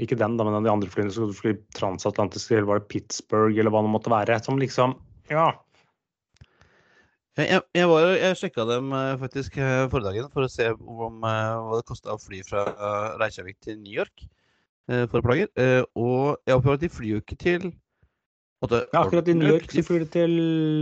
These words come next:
Speaker 1: Stuart.
Speaker 2: Stuart, som er jo langt
Speaker 1: Mm.
Speaker 2: oppe i Gok.
Speaker 1: Ja, det var litt Norwegian fløy fra blant annet Bergen og Dublin og sånne ting, med sju tre sju.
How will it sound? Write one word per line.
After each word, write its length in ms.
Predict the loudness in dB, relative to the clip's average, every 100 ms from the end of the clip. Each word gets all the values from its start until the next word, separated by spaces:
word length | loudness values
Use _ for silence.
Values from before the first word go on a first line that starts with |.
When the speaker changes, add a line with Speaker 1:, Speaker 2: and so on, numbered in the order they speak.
| -2
Speaker 1:
Stuart. 600 | -6 -18 _ -2 0 0 -6 -2
Speaker 2:
Stuart, 480 | 0 0 -2 -2 -2 -2 -8 -12
som 160 | -2 4
er 80 | 4
jo 80 |
langt 240 | 4 2 2
Speaker 1:
Mm. 80 | 2
Speaker 2:
oppe 140 | 2
i 60 | 0
Gok. 280 | -4 -6 -12 -12 -16 _ _ _ 0
Speaker 1:
Ja, 60 | 2
det 60 |
var 80 | 2
litt 160 | 0 -2
Norwegian 720 | 0 0 0 -2 0 -2 -4 _ -20 -20 -20 _ 0
fløy 160 | 0
fra 160 | 2 0 2
blant 240 | 0 0
annet 60 | -2
Bergen 320 | -2 -2 -2
og 200 | -2 -2
Dublin 400 | -4 -4 -4 -4
og 80 | -4
sånne 220 | -4 -2 0
ting, 220 | 0 -2 -10 -20 _ 0
med 160 | 2 2
sju 400 | -2 -8 -6 -2 -2
tre 220 | -2 -4
sju. 160 | 0